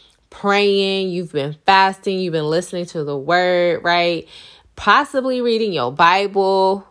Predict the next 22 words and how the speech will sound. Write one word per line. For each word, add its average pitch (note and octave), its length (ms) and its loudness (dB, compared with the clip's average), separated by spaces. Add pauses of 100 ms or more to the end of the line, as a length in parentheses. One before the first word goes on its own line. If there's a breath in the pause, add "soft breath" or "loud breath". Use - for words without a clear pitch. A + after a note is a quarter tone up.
(120)
right? F3+ 540 2 (200)
But F3+ 160 0
what's A3+ 360 0
motivating F3 920 -2
you D3+ 100 -8
to C3+ 120 -12
do C#3 300 -8
that? - 380 -14 (500 soft breath)
Because G3 260 -2
if E3+ 160 -4
you're G3+ 160 4
just A3 320 -4
doing, G3+ 140 0
and F#3+ 100 2
I've F#3+ 140 -2
said B3 260 2
this G#3+ 160 -8
before, D#3 640 -6 (520 soft breath)
God's E3 320 2
saying E3 300 -4
it D3 80 -6
again, C3 400 -10